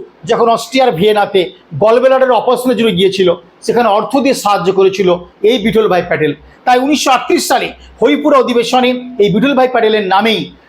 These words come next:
সুভাষচন্দ্র বসু মঞ্চের নাম দিয়েছিল বিঠল ভাই প্যাটেল মঞ্চ। এই বিঠল ভাই প্যাটেল মঞ্চ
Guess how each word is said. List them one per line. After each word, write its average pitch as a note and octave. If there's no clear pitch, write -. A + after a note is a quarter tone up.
সুভাষচন্দ্র B3
বসু A#3
মঞ্চের G#3
নাম F#3
দিয়েছিল F#3
বিঠল A3+
ভাই A3
প্যাটেল F#3
মঞ্চ। D#3+
এই G#3
বিঠল B3
ভাই D4+
প্যাটেল B3
মঞ্চ G#3+